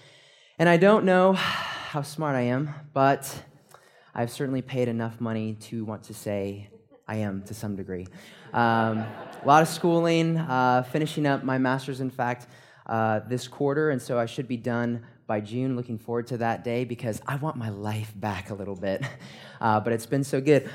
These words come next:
I, uh, I'm excited to, to teach this morning as we begin this series, Questions of a Skeptic.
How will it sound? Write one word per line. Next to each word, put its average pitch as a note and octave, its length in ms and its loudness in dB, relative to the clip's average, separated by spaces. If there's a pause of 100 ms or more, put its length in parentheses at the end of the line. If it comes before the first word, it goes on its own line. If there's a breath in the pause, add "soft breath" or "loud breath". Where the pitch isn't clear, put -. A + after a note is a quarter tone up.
(160 loud breath)
I, C4 380 8
uh, E3+ 360 8
I'm B3 140 8
excited G3+ 560 4
to, D#3+ 360 2
to D3+ 140 -8
teach G3 300 -6
this D#3+ 220 -8
morning C#3 400 0
as B2+ 180 -4
we D3 80 0
begin D3+ 540 2
this C#3+ 200 2
series, C#3+ 520 -2
Questions E3 560 -4
of B2+ 100 -2
a - 20 -6
Skeptic. - 680 -10